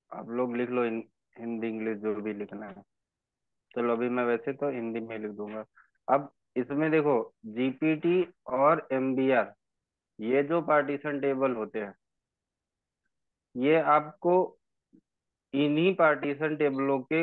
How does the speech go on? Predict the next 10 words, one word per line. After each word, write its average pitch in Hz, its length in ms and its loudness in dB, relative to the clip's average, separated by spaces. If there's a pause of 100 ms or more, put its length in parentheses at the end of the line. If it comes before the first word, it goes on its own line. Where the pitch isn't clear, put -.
(140)
ऊपर 135 340 2
ही 151 220 2
आपका 139 420 4
फर्मवेयर 131 680 0 (920)
install 131 560 0
किया 120 300 0
जाता 107 300 -4
है। 107 120 -10 (1300)
ठीक 143 200 -2
है, 127 120 2